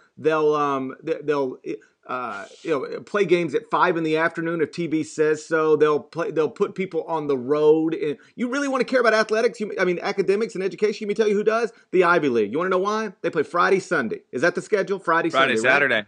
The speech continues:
Speaker 1: Friday, Saturday. Okay, so they miss a minimal amount of school. When any of these conference commissioners say no to E S P N and say no to C B S and say no to Fox Sports One,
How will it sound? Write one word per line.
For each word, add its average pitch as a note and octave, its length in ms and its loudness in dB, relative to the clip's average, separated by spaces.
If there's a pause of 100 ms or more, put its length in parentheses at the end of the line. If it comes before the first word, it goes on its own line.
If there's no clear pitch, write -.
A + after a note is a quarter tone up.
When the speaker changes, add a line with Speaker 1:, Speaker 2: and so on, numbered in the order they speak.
Speaker 1:
Friday, A3 320 4
Saturday. E3+ 500 0
Okay, F#3+ 440 -4
so G#3 100 4
they F#3 140 4
miss F#3 240 -2
a D#3+ 80 0
minimal G3+ 400 -4
amount F3+ 260 -4
of D#3+ 80 -8
school. C#3 400 -2 (160)
When F3+ 160 -2
any C#4 300 -2
of C4+ 80 -8
these B3 160 -6
conference G#3 420 -4
commissioners F#3 640 -2 (160)
say F#3 300 -4
no D3 380 2
to G3 200 -4
E G3 140 0
S F3 100 -2
P F3 220 -6
N G#3+ 240 -8 (120)
and C#3+ 140 -4
say D#3+ 180 0
no D3 360 2
to F3 100 -4
C G#3 180 -8
B F3 220 -2
S G#3 240 -6 (180)
and C3+ 140 -8
say E3 220 -4
no D3+ 260 0
to G3+ 80 -4
Fox F#3+ 280 -8
Sports F3+ 280 -6
One, G#3 320 -2